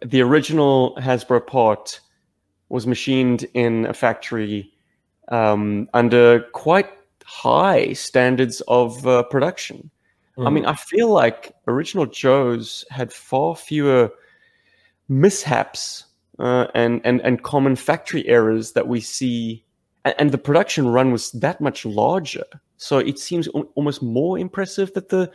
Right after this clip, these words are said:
Speaker 1: quality checks were, were higher back then. I
Speaker 2: Mm.
Speaker 1: don't know. If you, if you think about how many defects were in the fiftieth anniversary, for instance,
Speaker 2: Yes.
Speaker 1: those figures are rife. It's almost one to one. Like,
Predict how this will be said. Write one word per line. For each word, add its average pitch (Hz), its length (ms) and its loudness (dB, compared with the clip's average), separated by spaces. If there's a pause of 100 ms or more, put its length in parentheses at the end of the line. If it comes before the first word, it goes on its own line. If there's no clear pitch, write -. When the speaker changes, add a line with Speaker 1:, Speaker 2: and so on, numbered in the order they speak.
(240)
Speaker 1:
quality 165 380 2
checks 175 420 0
were, 143 220 4
were 127 300 2 (180)
higher 135 400 2
back 147 300 -2
then. 165 260 -6 (520)
I - 40 -10
Speaker 2:
Mm. 135 80 -4
Speaker 1:
don't 202 140 0
know. 170 120 6
If - 180 2
you, - 80 -4 (160)
if 165 80 -10
you 190 60 2
think 214 180 -2
about 160 220 2
how 139 160 2
many 135 180 0
defects 117 560 -2 (320)
were 117 520 2 (260)
in 110 240 -4
the - 60 -10
fiftieth 123 400 -4
anniversary, - 680 -6
for 113 160 -4
instance, - 460 -14 (400)
Speaker 2:
Yes. 120 200 0
Speaker 1:
those 160 140 0
figures 175 280 -2
are 131 160 4
rife. - 580 -2 (320)
It's - 120 -4
almost 160 320 2
one 120 280 4
to 127 120 -4
one. 110 320 -2 (220)
Like, - 500 -6